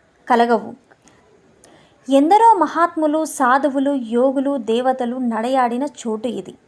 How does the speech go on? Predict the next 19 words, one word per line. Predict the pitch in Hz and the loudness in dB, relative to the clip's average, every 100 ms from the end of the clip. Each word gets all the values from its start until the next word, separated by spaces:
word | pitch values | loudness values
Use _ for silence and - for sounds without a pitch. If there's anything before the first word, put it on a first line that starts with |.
| _ _ _ _ _ - | _ _ _ _ _ -4
ఇదండి | 415 466 381 359 359 - | 0 0 0 -2 -4 -12
జపాలి | 214 262 262 285 285 302 320 | -2 0 2 2 0 -4 -6
తీర్థం | 320 220 247 254 | -8 -10 -6 -4
గురించి. | 233 220 208 - 240 _ _ _ _ _ _ _ - | -4 -8 -10 -16 -20 _ _ _ _ _ _ _ 2
పర్సనల్గా | 320 381 415 453 427 415 | 4 4 4 2 4 2
నాకు | 359 311 330 | 2 0 -2
చాలా | 330 285 - 330 | -6 -6 -2 2
అంటే | 359 311 330 | 2 4 2
చాలా | 330 240 254 | 2 0 2
నచ్చింది. | 277 240 - 240 208 110 - _ _ _ - - - | 2 -2 -6 -10 -10 -12 -20 _ _ _ -20 -10 -6
అక్కడ | 269 302 | 0 0
చాలా | 302 277 226 311 | 0 0 2 2
పాజిటివ్ | 349 294 277 277 320 | 4 4 4 2 -2
ఎనర్జీ | 285 254 240 262 | 0 0 -4 -6
ఉంది. | 247 214 208 - _ - - - | -6 -6 -10 -18 _ -20 -20 -4
కాసేపు | 269 277 311 311 330 | 0 2 0 -2 -2
ప్రకృతి | 330 247 240 330 370 415 | -2 -2 -2 -2 -2 2
ఒడిలోకి | 349 330 320 311 | 2 4 2 2
చేరి | 277 247 247 330 | -6 -4 -4 -4